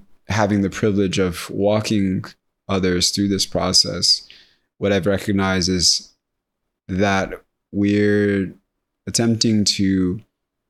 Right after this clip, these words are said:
help ourselves recognize the divinity within our humanity and the humanity within our divinity.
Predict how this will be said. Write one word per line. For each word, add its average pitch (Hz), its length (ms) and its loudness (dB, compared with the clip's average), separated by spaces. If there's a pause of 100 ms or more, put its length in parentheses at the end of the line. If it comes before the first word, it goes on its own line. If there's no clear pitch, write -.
(220)
help 113 320 0
ourselves 98 1120 0
recognize 98 1120 0 (800)
the 101 400 -2
divinity 104 760 0
within 95 340 0
our 95 120 0
humanity 110 760 0 (1000)
and 98 120 2
the 95 40 2
humanity 104 680 2
within 95 320 -2
our 92 140 0
divinity. 98 680 -4